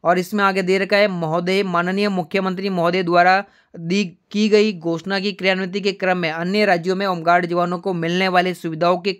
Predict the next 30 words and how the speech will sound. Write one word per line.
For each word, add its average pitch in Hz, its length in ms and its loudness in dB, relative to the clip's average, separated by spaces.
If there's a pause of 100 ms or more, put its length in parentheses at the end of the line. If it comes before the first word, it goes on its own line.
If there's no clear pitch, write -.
(160)
समान 175 420 0 (460)
राजस्थान 208 500 2
होमगार्ड 185 400 2
जवानों 180 340 0
को 190 160 -2
भी 208 280 -2 (260)
उत्तम 190 380 2
सुविधाएं 190 420 -2
देने 185 300 0
हेतु 185 220 -2
उनकी 190 260 -6
समस्याओं 180 440 -6
के 196 80 -2
समाधान 175 460 0
हेतु 180 200 -4
गठित 175 380 -2
कमेटी 185 360 0
में 196 260 0 (320)
होमगार्ड 185 460 4
जवानों 190 320 0
की 196 100 -6
समस्या 180 400 -6
का 190 180 0
निवारण 185 640 -2
करने 180 300 -4
की 170 100 -10
यहाँ 180 220 -2
पर 175 100 -4
कार्रवाई 175 420 -2
कर 190 360 -2